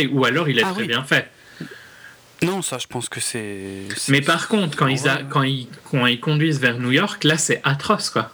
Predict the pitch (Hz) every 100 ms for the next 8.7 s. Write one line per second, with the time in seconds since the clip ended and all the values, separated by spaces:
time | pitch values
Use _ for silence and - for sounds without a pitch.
0 | - - 127 - 151 147 143 131 127 123
1 | 120 - 123 - 131 131 135 139 139 139
2 | 170 135 143 160 143 - - - - -
3 | 135 135 147 147 165 147 143 143 135 123
4 | - 135 - - - - - - - 143
5 | 175 220 - 151 143 - 160 - 196 175
6 | - 160 175 185 185 147 139 131 127 127
7 | - - - - - - - - - -
8 | 131 127 123 123 123 123